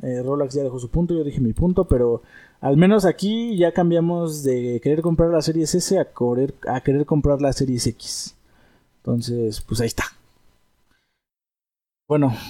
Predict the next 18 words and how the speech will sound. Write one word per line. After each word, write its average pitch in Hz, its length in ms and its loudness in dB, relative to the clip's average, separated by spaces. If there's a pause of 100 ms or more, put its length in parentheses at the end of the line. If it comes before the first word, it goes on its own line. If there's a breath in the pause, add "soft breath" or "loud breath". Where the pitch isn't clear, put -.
este, 123 460 -2
cuéntanos, 143 400 4
¿qué 147 120 2
más, - 760 0
qué 196 100 6
más 190 160 4
nos 180 160 2
puedes 165 200 8
decir, 131 200 0
Rolex? 110 280 -4
Ya 139 120 -2
dejando 135 300 -2
atrás 120 520 -8 (680)
este 139 300 -8
pequeño 143 460 -6
conflicto 135 520 -8
de 120 80 -8
intereses. 117 800 -12